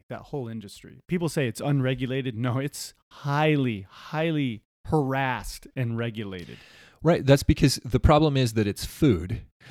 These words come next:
Speaker 1: Yeah,
Speaker 2: And
Speaker 1: because
Speaker 2: they want, they're natural, and they want, they don't like that. They want to, that's what the food and drug, did you see the part about food?
Speaker 1: <laughs> Right.
Speaker 2: <laughs>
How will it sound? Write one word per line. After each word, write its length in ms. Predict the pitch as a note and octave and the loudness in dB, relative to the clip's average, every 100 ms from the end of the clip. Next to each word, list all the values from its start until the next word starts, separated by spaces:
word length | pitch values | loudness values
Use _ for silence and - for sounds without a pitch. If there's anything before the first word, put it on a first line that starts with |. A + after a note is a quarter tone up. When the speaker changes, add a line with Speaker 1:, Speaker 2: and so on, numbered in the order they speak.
| - D3+ | -12 -4
Speaker 1:
Yeah, 100 | C#3+ | -2
Speaker 2:
And 60 | |
Speaker 1:
because 300 | C3+ C#3+ C#3+ | 2 4 6
Speaker 2:
they 120 | C#3 C#3 | 8 6
want, 300 | C#3 - B2+ | 4 2 4
they're 160 | B2 | 4
natural, 640 | B2 C3+ D3 - G#2+ G#2 - | 4 2 0 2 2 2 0
and 180 | A2 | 0
they 140 | A2 B2+ | 2 2
want, 320 | C3 B2 A2+ - | 0 -2 -6 0
they 140 | A#2+ | 2
don't 220 | B2+ C3 | 4 2
like 260 | A2 C#3 - | 2 2 2
that. 200 | F#2+ E2+ | -4 2
They 100 | A#2+ | 2
want 260 | C3+ C#3 - | 4 0 -2
to, 120 | C3+ | -4
that's 280 | A2+ D#3+ - | 0 2 4
what 100 | G#3+ | 4
the 80 | D3+ | 2
food 440 | - D#3 D#3 D#3 - | 8 10 10 8 4
and 220 | C3+ B2 | 0 0
drug, 500 | A#2 C#3 C#3 C3+ B2 - _ _ - | 4 6 8 6 2 -8 _ _ -4
did 120 | B2+ | 0
you 40 | |
see 140 | C3+ G3+ | 0 0
the 100 | F#3 | 4
part 200 | G#3+ D#3 | 6 6
about 240 | A#2+ - | 2 -2
food? 440 | - C3 D3+ F#3+ - | 2 6 6 4 -4
Speaker 1:
<laughs> 60 | C#3 | -4
Right. 180 | B2+ - - D3 - - D#3 - G#3 | -4 -4 -2 0 0 -2 -6 -8 6
Speaker 2:
<laughs> 180 | F#3 | 10